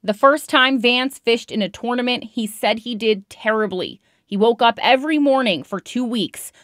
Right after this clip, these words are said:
wondering what went wrong. Since then, Vance has worked really hard, breaking down each lake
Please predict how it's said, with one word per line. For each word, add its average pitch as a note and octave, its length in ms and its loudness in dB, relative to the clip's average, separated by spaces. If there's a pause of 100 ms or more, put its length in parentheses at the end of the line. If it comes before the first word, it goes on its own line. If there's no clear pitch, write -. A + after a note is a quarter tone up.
wondering G#3 540 0
what F3+ 220 0
went E3+ 320 -8
wrong. F#3+ 480 -2 (260)
Since A3+ 320 -2
then, G3 360 2
Vance G3+ 340 0
has F#3 180 -4
worked G3+ 300 -4
really A#3+ 420 0
hard, A3 460 2 (320)
breaking G#3+ 400 0
down F#3+ 320 2
each D4 340 -6
lake B3+ 380 2